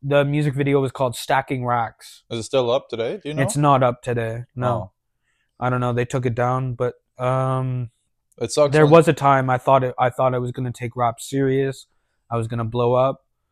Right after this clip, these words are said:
Speaker 1: but I don't know.
Speaker 2: Not today.
Speaker 1: Yeah, not today. I don't feel like I can blow up today. I feel like if I actually put in work and tried to get myself out there more, then I could blow up. But, like, I'm, I'm just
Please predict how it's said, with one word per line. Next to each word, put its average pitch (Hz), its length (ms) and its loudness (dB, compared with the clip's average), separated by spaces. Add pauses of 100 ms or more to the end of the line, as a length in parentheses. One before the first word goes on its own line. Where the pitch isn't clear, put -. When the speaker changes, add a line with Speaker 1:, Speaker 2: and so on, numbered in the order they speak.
(520)
Speaker 1:
but 113 140 -2
I 123 80 6
don't 135 140 2
know. 139 180 -2 (640)
Speaker 2:
Not 123 240 0
today. 107 340 -4 (320)
Speaker 1:
Yeah, 143 200 2
not 147 240 4
today. 127 280 2
I 120 100 0
don't 143 180 0
feel 143 180 -2
like 131 120 2
I 123 140 -2
can 131 160 -6
blow 127 220 2
up 120 160 -6
today. 123 400 -6 (580)
I 147 60 8
feel 202 260 4
like 196 200 4
if 156 180 2
I 147 120 8
actually 143 360 0
put 147 180 -6
in 120 240 -4
work 127 500 -2 (640)
and 117 540 -2 (500)
tried 143 240 0
to 131 40 2
get 135 180 2
myself 131 480 -2
out 143 220 0
there 170 140 2
more, 180 440 0 (260)
then 139 160 0
I 127 120 -2
could 127 480 -6 (300)
blow 127 240 0
up. 117 280 -4
But, 123 100 -4
like, 113 220 -6
I'm, 127 320 -2
I'm 123 140 -6
just 127 280 -8